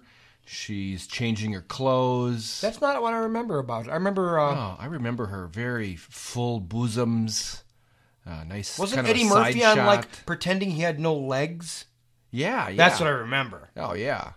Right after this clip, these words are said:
Speaker 2: That's my
Speaker 1: That's so he play. He's, uh, singing Roxanne as they get him out of the
Speaker 2: <laughs>
Speaker 1: prison.
Speaker 2: Oh, God.
Speaker 1: And then it ends with, uh,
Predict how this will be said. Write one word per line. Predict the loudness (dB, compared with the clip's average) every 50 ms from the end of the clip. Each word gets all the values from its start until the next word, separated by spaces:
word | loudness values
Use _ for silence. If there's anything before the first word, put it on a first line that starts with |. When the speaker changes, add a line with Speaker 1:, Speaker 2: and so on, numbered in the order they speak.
| -2
Speaker 2:
That's | -2 -2 -2 0
my | -2 0 0 0 -2 -4 -4 -2
Speaker 1:
That's | -4 -4 -4 0
so | 0 0 0
he | 0 -2 -2 -2 -2
play. | 0 -2 -2 -2
He's, | 0 -2 -2 -2 -2 -4 -4 -2
uh, | -2 -2 -2
singing | -2 0 0 2 2 2 0 -2
Roxanne | -2 -2 -2 -2 -4 -6 -6 -2 0 2 2 2 2 2 2 2 2
as | 2
they | 2 0
get | 0 0 2
him | 0 0
out | 0 0
of | -2 -4
the | -6
Speaker 2:
<laughs> | -10 -4 0
Speaker 1:
prison. | 0 0 2 2 0 0 2 2 0 0 -2 -4 -6
Speaker 2:
Oh, | -6 -8 -8 -8
God. | -8 -8 -8 -8 -8 -8 -10 -12 -8 -6
Speaker 1:
And | -2 -2 0
then | 0 -2
it | -2 -4 -4 -2
ends | 0 0 2 2 2 2 2 0 -2 -4
with, | -4 -4 -2 -2 -4 -6 -10 -10 -8
uh, | -6 -4 -4 -4 -4 -6 -8